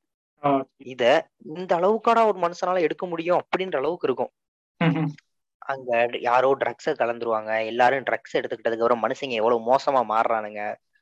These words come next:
Speaker 1: ம்.
Speaker 2: ஒரு பிரெக்னன்ட் லேடியோட வயித்தை நீயே குத்தி கிள்ளின்னு சொல்லி பிளா-, மிரட்டுவானுங்க.
Speaker 1: ஓஹோ, ஆ.
Speaker 2: எப்-, அந்த அளவுக்கு கோரத்தின் உச்சமா எடுத்து வச்சிருப்பாரு இந்த கிளைமேக்ஸ் படத்தை.
Speaker 1: ம், ம், ம்.
Speaker 2: இப்ப பேரன்பு படம் பார்த்திருந்தீங்கன்னா, அது வந்து ஒரு அப்பா பொண்ணுக்கான ஒரு,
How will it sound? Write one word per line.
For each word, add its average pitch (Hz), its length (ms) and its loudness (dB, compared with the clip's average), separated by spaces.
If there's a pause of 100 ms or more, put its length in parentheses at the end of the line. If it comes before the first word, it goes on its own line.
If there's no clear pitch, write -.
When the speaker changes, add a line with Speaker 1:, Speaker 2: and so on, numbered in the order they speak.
Speaker 1:
ம். 156 280 -4 (240)
Speaker 2:
ஒரு 120 280 0
பிரெக்னன்ட் 127 340 2
லேடியோட 120 280 0
வயித்தை 117 420 2
நீயே 135 240 -2
குத்தி 131 340 -12
கிள்ளின்னு 127 200 -6
சொல்லி 120 260 -2
பிளா-, 113 280 6
மிரட்டுவானுங்க. 107 800 2 (240)
Speaker 1:
ஓஹோ, 135 480 0
ஆ. 147 80 2
Speaker 2:
எப்-, 143 240 0 (160)
அந்த 190 360 6
அளவுக்கு 196 500 6
கோரத்தின் 180 480 4
உச்சமா 196 300 2
எடுத்து 143 240 2
வச்சிருப்பாரு 131 300 0
இந்த 156 200 -4
கிளைமேக்ஸ் 123 380 -2
படத்தை. 107 280 -4 (440)
Speaker 1:
ம், 165 280 0
ம், 151 240 -4
ம். 143 360 -6 (500)
Speaker 2:
இப்ப 120 600 0
பேரன்பு 208 480 0
படம் 156 240 2
பார்த்திருந்தீங்கன்னா, 143 920 -2
அது 131 140 -4
வந்து 151 160 -4
ஒரு 190 100 4
அப்பா 180 320 4
பொண்ணுக்கான 156 440 -2
ஒரு, 127 640 0